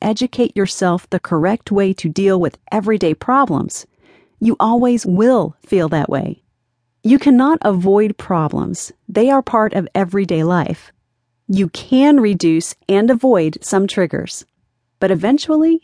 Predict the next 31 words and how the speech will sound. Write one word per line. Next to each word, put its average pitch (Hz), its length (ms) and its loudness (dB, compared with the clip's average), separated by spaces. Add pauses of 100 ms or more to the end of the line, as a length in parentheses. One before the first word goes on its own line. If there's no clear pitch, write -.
you 214 240 0
will 233 380 2
face 226 480 -2
some 208 240 -4
challenges. 160 760 -2 (720)
The 220 140 2
way 233 280 2
you 285 260 4
think 185 500 0 (160)
and 233 220 0
approach 226 460 -2
to 208 100 -6
problems 151 680 -4 (140)
is 185 160 -4
not 220 380 0
part 285 260 0
of 208 100 -2
the 170 60 -4
solution. 175 640 -2 (480)
It 196 220 0 (240)
is 226 360 2
the 170 100 0
solution. 143 600 -4 (800)
At 214 140 2
least, 240 340 -2 (160)
it - 140 2
was 226 320 2
the 208 100 0
solution 175 560 -2
for 147 160 -4
me. 165 420 -2